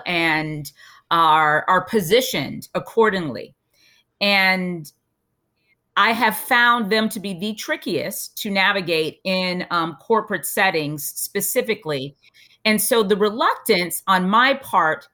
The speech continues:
isn't so much an internal one that I place on myself all the time. I had placed on myself before because I was still determining my value and my ability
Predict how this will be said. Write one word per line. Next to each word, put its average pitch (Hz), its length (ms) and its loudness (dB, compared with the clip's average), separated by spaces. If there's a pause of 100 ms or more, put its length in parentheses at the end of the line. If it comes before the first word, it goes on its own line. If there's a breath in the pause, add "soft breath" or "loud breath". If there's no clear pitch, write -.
(200)
isn't 427 320 0
so 302 220 -2
much 247 520 -2
an 220 100 2
internal 202 1000 0 (260 soft breath)
one 196 420 0
that 185 140 2
I 151 200 2
place 220 520 -2
on 269 140 -4
myself 277 800 -2
all 254 240 2
the 254 100 0
time. 254 400 -4 (480 soft breath)
I 208 140 4
had 254 420 2
placed 190 420 -4
on 156 240 -2
myself 147 540 -4
before 165 520 -4 (260)
because 190 460 -2
I 185 140 2
was 185 220 -4
still 240 420 -2
determining 202 640 -4
my 165 180 2
value 170 540 0
and 170 100 -6
my 156 160 0
ability 185 580 -2